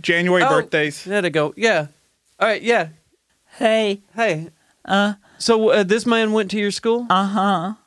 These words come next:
Speaker 2: Okay, he promised you that you would fight kids?
Speaker 3: Uh-huh.
Speaker 2: Okay.
Speaker 1: Hey, hey, be tr-, be truthful.
Speaker 3: He told me that I could skate
Speaker 1: There it is.
Speaker 3: and punch in some holes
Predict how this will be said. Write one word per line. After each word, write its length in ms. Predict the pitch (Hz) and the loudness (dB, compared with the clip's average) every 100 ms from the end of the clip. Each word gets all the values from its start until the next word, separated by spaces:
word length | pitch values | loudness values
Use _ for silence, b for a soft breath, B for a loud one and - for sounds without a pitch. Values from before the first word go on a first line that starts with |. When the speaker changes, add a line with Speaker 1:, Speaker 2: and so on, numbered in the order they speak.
| - | -18
Speaker 2:
Okay, 300 | 170 180 170 | -4 0 2
he 100 | 180 | 0
promised 440 | 165 185 180 175 | 0 -2 -2 -4
you 200 | 196 185 | -4 -4
that 200 | 170 185 | 0 0
you 120 | 175 190 | 2 0
would 120 | 180 | 2
fight 260 | 196 190 185 | 0 -2 -2
kids? 340 | 214 247 - | -4 -4 -2
Speaker 3:
Uh-huh. 840 | 170 185 185 214 196 185 196 214 - _ - | 0 2 0 0 2 2 0 -2 -6 _ -10
Speaker 2:
Okay. 420 | 180 175 185 190 220 | -10 -4 -4 -4 -4
Speaker 1:
Hey, 200 | 185 208 | -4 -2
hey, 120 | 202 | -2
be 160 | 180 185 | 0 -2
tr-, 180 | 185 - - | -4 -14 -8
be 140 | 175 | -6
truthful. 400 | 170 208 185 180 - b b b b b _ _ | -2 -4 -4 -10 -12 b b b b b _ _
Speaker 3:
He 280 | - 170 185 | -10 -4 -4
told 400 | 190 - 180 175 | -4 0 2 2
me 240 | 170 160 160 | 0 -2 -4
that 240 | - 147 - | -2 -2 -2
I 380 | - 147 151 160 - - | -2 -2 -2 -6 -14 -10
could 340 | - 143 - - | -4 -4 -4 -14
skate 640 | - - 151 156 156 - _ b b b | -20 -6 -2 0 -2 -6 _ b b b
Speaker 1:
There 180 | 143 139 | -2 0
it 60 | 143 | 0
is. 120 | 147 | 0
Speaker 3:
and 180 | 139 147 | -2 -2
punch 320 | 175 156 - | -4 -4 -4
in 80 | 160 | -6
some 220 | 175 165 | -4 -4
holes 500 | 170 156 151 156 | 0 0 0 -2